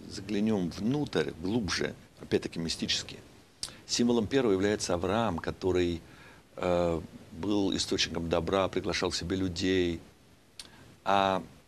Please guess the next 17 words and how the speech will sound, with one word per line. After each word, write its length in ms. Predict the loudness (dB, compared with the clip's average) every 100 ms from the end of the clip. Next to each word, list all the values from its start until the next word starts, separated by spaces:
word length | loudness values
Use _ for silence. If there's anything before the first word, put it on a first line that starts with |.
| -20 -20 -20 -20 -10 -2
символом 340 | 0 0 0
справедливости 880 | -2 0 0 0 2 2 2 0 -2
и 20 | 0
силы 540 | 0 0 0 0 -2 -4
был 120 | -4
его 140 | -2
сын 200 | -2 -2 -4
Ицхак. 340 | -4 -8 -12 -14 -20 -20 -20 -20 -20 _ -20 -20 _ -20 -20 -20 -20 -20 -20
Так 180 | -4 0
вот, 140 | 0 -2 -14 -8
любопытно, 640 | -2 -2 -2 -4 -2 -4
что 180 | -2 -2
на 60 |
его 160 | 0 -2
примере 420 | -2 -2 0 0
вскрывается 840 | 0 -2 -2 0 0 0 0 -2 -2
суть 540 | -2 -2 -2 -2 -6